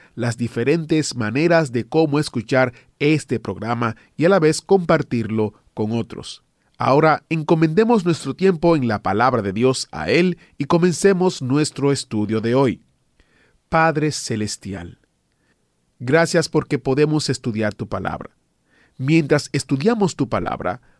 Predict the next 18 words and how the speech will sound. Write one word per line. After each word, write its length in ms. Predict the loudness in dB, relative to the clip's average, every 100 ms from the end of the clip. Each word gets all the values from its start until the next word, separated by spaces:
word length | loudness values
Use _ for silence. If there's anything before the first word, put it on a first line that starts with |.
| _
por 140 | -2
favor, 360 | 2 4 4 2
trae 440 | 0 2 2 4
un 240 | 4 4 2 -4 0
avivamiento 1000 | 2 2 0 0 0 0 0 2 2 2
y 160 | 0
renovación 720 | 0 0 0 0 0 0 2 0
a 80 |
nuestras 460 | -4 -6 -8 -10 -8
almas. 600 | -6 -4 -4 -8 -14 -16 _ _ _ _ -20 _
A 100 | -4
través 420 | 0 2 2 2
de 200 | 0 -2 _
cada 300 | 0 0 0
capítulo 720 | -2 -4 -4 -8 -6 -6 -4
y 80 | -6
cada 320 | -2 0 2
versículo, 680 | 0 -2 -6 -8 -4 -2